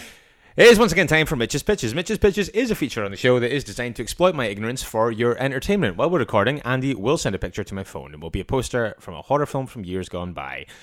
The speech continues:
He will have photoshopped out the title and the tagline and any other identifying text and leave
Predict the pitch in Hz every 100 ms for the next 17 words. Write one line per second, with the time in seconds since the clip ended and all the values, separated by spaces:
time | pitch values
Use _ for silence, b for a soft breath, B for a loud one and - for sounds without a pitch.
0 | B - 170 - 220 180 170 185 135 -
1 | 147 139 117 117 101 127 131 131 123 104
2 | 113 113 104 92 85 107 98 98 92 -
3 | 131 - 104 95 107